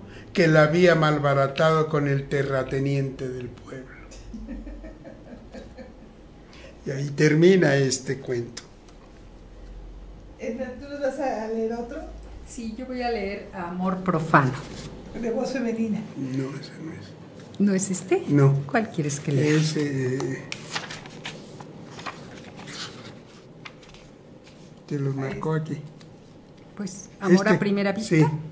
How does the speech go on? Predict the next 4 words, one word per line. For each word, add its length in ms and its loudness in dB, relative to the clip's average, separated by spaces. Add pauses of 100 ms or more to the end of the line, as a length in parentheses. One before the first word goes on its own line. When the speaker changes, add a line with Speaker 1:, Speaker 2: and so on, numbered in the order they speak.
(1800)
Speaker 3:
Amor 360 6
a 120 0
primera 400 2
vista. 420 -6